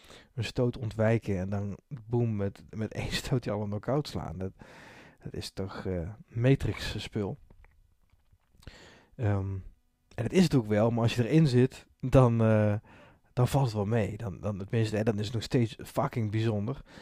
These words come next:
maar dat is in ieder geval niet bovennatuurlijk. Dus dat, ehm, ja, dat, eh, dat, eh, die serie was, was vet. Ja, als ik bovennatuurlijk zeg, dan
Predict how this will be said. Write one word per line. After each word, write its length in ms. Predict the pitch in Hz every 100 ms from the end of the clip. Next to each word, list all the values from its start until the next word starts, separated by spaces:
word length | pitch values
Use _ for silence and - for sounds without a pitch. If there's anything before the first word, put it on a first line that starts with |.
| -
maar 120 | - 113
dat 100 | 107
is 60 |
in 60 | 110
ieder 160 | 117
geval 160 | 110 104
niet 120 | 117
bovennatuurlijk. 800 | 107 110 101 95 - 117 113 - - - _ _ _ _ _ _ _ _ _ _ - - _ - - - - - _
Dus 160 | - 123
dat, 280 | 117 107 117
ehm, 500 | 110 104 101 95 95 98 - _ _ _ _ _ _ _ _ _ _ _ _ _
ja, 260 | - - - - _ _ _
dat, 320 | - 120 - 110
eh, 60 | 95
dat, 280 | 107 - 104
eh, 360 | 95 92 90 92
die 100 | 98
serie 320 | - 101 95
was, 180 | 90 95
was 160 | 90
vet. 220 | - 90
Ja, 80 | -
als 140 | - -
ik 80 |
bovennatuurlijk 640 | 107 123 113 104 - 139 113
zeg, 240 | - 117
dan 240 | 117 95